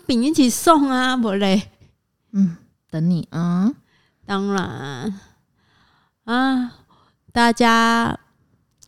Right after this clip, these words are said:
Speaker 1: 有什么样的想法？十二月三十一号要去哪里？
Speaker 2: 我不知道。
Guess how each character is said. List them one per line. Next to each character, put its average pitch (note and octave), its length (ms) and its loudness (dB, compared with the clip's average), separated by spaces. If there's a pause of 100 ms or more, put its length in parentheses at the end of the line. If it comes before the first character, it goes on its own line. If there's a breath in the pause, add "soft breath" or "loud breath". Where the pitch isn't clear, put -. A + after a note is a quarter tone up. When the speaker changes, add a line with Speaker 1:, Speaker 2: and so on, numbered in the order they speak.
(100)
Speaker 1:
有 F#3 220 4
什 G3+ 140 0
么 F3 120 2
样 F#3 140 2
的 F#3+ 140 2
想 E3+ 220 0
法？ E3+ 280 -4 (200)
十 - 200 -2
二 F#3 200 2
月 G3 500 0 (180)
三 F#3 240 0
十 F3 520 -2
一 E3+ 200 2
号 D#3 440 -4 (400)
要 F#3+ 120 2
去 F#3 220 4
哪 D#3 240 2
里？ C#3+ 220 -6 (260)
Speaker 2:
我 F3 80 -12
不 E3+ 160 -8
知 E3+ 220 -8
道。 D3+ 180 -8